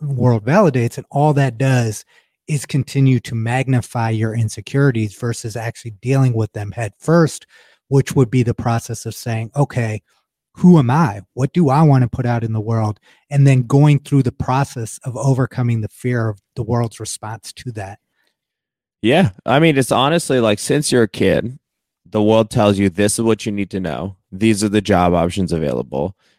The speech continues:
Speaker 1: Yeah.
Speaker 2: And to your point, never once do we say, "Okay, but who am I and what do I want?"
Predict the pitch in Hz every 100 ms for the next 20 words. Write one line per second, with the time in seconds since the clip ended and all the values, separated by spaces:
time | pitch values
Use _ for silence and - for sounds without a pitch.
0 | - 117 101 95 80 - 113 110 147 143
1 | 107 107 107 110 104 110 107 - 92 95
2 | - 82 69 87 - _ _ _ _ 104
3 | - 95 90 - 101 113 104 95 90 78
4 | 85 - 95 87 87 87 98 95 - -
5 | - -